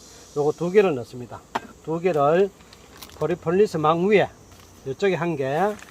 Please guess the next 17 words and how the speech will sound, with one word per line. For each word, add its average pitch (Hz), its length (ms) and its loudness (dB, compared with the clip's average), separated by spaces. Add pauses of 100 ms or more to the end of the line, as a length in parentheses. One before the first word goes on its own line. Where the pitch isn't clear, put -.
(200)
이쪽에 127 240 -6
한 147 160 -8
개 135 80 -4
넣을 127 200 -6
겁니다. 104 360 -18 (760)
자, 127 320 -8
벌은, 190 800 4
개상벌이 156 1000 -2 (440)
지금 143 560 -4
상태가 139 720 -4
대체적으로, 156 1120 -2
어, 139 180 -6 (100)
지금 160 320 -10
오늘 185 360 2
이게 151 200 -4
지금 156 240 -8
생산 170 520 -2